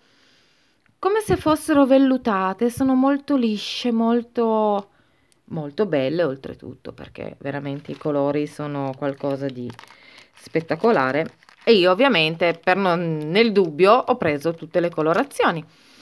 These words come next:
Questo è il codice dell'articolo, queste sono le Bordeaux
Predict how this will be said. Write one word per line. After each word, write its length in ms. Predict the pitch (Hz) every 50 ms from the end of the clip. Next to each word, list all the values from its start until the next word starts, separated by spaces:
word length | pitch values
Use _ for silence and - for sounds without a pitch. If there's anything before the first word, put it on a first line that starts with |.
| - - _ - - _ _
Questo 260 | - - 190 - - 170
è 40 |
il 60 | 160 160
codice 360 | - 160 156 143 143 - 151
dell'articolo, 680 | 139 139 139 143 151 - - 139 139 - 196 220 -
queste 260 | - 156 160 160 151
sono 220 | 156 165 156 147 147
le 140 | 143 143
Bordeaux 580 | 143 143 170 175 165 139 147 143 151 196 311 -